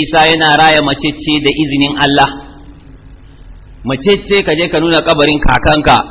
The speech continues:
sai ya ce tashi da izinin Allah sai kakanka ya tashi kawai. Kuma ku rayu da shi ku dan tattauna da sauransu in ya so daga baya sake rasuwa.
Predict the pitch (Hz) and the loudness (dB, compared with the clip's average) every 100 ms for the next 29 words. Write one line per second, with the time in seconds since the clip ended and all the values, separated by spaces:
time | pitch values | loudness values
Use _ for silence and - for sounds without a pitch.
0 | - - 165 151 156 147 147 139 160 147 | -10 -2 0 2 0 2 0 0 0 0
1 | 139 139 135 139 127 139 135 131 135 127 | 0 0 0 2 0 -2 -2 -2 -4 -6
2 | 120 123 120 117 107 101 - - - - | -4 -4 -6 -6 -8 -10 -18 -20 -20 -20
3 | - - - - - 156 185 156 135 156 | -20 -20 -20 -20 -6 -2 0 2 2 2
4 | 180 151 160 165 156 156 170 180 170 160 | 2 0 -2 -4 -4 -4 -4 -4 -2 0
5 | 160 147 147 151 147 143 143 156 135 120 | 0 -2 -2 -2 -2 -6 -4 -4 -2 0
6 | 135 123 120 117 104 107 - - | 2 2 0 -4 -6 -6 -8 -12